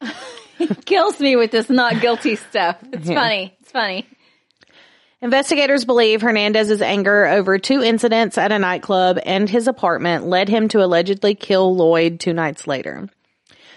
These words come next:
Speaker 2: One of the incidents involved Lloyd seeing guns and ammunition stored at Hernandez's apartment in Franklin, Massachusetts.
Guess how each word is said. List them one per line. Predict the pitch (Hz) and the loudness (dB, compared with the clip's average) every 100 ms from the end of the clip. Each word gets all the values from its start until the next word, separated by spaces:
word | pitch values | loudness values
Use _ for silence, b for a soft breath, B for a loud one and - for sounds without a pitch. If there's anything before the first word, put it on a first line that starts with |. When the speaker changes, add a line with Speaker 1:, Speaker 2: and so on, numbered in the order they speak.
| b b | b b
Speaker 2:
One | 247 285 | 0 2
of | 302 | 2
the | 247 | 2
incidents | 262 277 262 262 | 2 2 2 2
involved | 254 226 226 233 | 2 2 0 0
Lloyd | 202 220 233 - | 0 2 0 0
seeing | 240 220 208 | 0 2 2
guns | 185 185 220 | 2 2 0
and | 226 | 0
ammunition | 165 202 196 185 190 233 233 | 0 0 2 0 0 0 0
stored | - 214 196 220 | -2 0 2 2
at | - 208 | 0 -2
Hernandez's | 190 202 190 196 208 220 214 | -2 -2 0 0 0 2 -2
apartment | - 170 156 196 156 | 0 -2 0 -4 -2
in | 185 175 | -4 -4
Franklin, | - 180 180 190 | -2 -4 -2 -2
Massachusetts. | 170 165 156 156 147 - - | -2 -4 -4 -6 -6 -10 -14